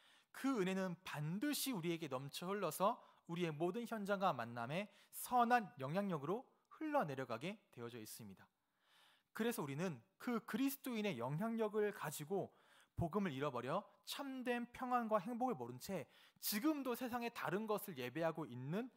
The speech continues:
다른 신을 예배하고 있는 그 모든 사람들에게 모든 문제 해결자, 참된 예배를 회복할 수 있는 예수 그리스도의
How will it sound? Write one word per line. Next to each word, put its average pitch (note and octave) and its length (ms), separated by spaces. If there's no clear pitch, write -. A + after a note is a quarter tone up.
다른 A3 320
신을 C#4 280
예배하고 D#3 540
있는 C3 460
그 - 120
모든 A#3+ 400
사람들에게 D#3+ 640
모든 E3 360
문제 G3+ 220
해결자, D#3+ 600
참된 C#4+ 500
예배를 G#3+ 240
회복할 A#3 320
수 - 140
있는 E3 380
예수 D#3 500
그리스도의 G3 400